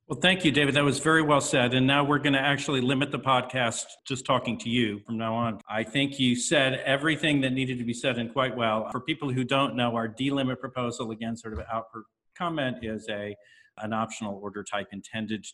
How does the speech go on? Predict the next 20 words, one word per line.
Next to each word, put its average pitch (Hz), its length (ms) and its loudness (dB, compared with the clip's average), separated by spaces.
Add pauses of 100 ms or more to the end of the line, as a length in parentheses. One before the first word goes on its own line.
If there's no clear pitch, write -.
to 101 300 -6 (320)
provide 104 600 -2 (120)
both 120 180 -2
market 113 240 -4
makers, 107 380 -10
institutional 107 640 -8
investors, 101 560 -8
an 101 100 -8 (100)
option 104 500 -6
to 98 120 -16
be 98 260 -6
able 98 380 -10
to 98 280 -8 (440)
defend 123 480 -2
against 104 680 -8
some 107 220 -4
of 104 220 -6
the 98 380 -6
more 98 380 -8 (120)
toxic, 107 560 -6